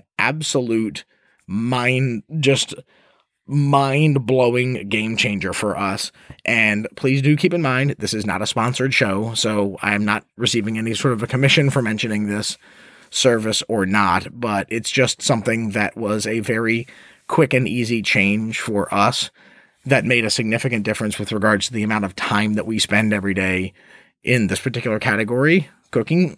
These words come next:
cooking food. Um, and that product is a service that, that service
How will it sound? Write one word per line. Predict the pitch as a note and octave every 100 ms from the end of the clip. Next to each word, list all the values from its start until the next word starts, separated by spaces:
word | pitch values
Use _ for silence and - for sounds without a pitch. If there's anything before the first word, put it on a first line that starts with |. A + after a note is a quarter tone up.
| _ -
cooking | C3 A2 C3+ C#3 C3+
food. | - G3+ D#3+ G2 D#2 - - - -
Um, | A2+ A2
and | A2+ B2 C3+
that | C#3
product | - B2+ C#3 -
is | G2+ A2
a | G2 G2
service | - A#2 A#2 -
that, | A2+ -
that | A2+ A#2+ A2+ _ _ _ -
service | - C#3 C3 G#2 G#2+ -